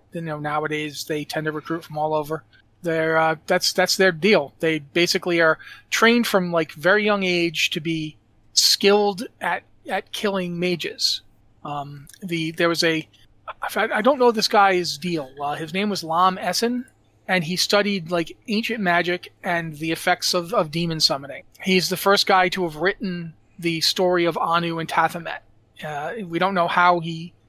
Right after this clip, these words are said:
he learned this stuff. He, he studied, um, the old religion or, or, uh,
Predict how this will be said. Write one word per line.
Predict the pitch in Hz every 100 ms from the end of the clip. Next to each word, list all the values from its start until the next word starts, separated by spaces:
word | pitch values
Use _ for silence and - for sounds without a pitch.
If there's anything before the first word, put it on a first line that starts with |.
| _
he | -
learned | 160 233 269
this | 185 156
stuff. | - 170 156 -
He, | 170 185
he | - -
studied, | - 226 240 202
um, | 180 170 165 - _ _ -
the | 185 302
old | 202 214
religion | 190 180 180 165 170 170
or, | 226 170 160 170 -
or, | 185 175 165
uh, | 156 156